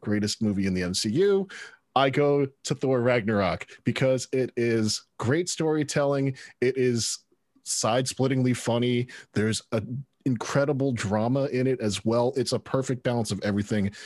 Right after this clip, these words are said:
And Chris Hemsworth is so good as Thor in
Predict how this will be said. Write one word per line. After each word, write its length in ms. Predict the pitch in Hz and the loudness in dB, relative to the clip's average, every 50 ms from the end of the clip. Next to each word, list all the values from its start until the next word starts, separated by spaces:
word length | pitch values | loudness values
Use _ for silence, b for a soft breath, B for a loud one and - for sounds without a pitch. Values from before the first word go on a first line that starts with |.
| B B B B - | B B B B -2
And 320 | 110 107 104 104 101 - b b b b b | 0 2 2 0 0 -2 b b b b b
Chris 300 | - - 151 165 165 - | -2 0 0 0 0 0
Hemsworth 600 | - 151 156 139 127 135 135 131 127 127 - - _ _ - | -2 -2 0 0 2 2 2 2 0 -2 -6 -12 _ _ -2
is 380 | 113 113 117 107 101 - - - _ _ _ _ _ _ _ _ | 0 0 0 0 -2 -4 -8 -10 _ _ _ _ _ _ _ _
so 560 | - - - - - - - 147 143 151 151 | -10 -6 -4 -4 -2 -2 0 0 2 2 0
good 460 | 127 - 127 123 127 135 143 156 - - _ _ _ _ _ | 0 0 2 2 2 2 0 0 -4 -8 _ _ _ _ _
as 280 | 120 117 117 113 107 - | 0 0 0 0 0 -2
Thor 400 | - - 120 127 127 131 131 135 | -4 -2 0 2 2 2 2 0
in 460 | 143 131 123 113 110 110 104 90 - | 0 0 0 2 2 2 0 -2 -4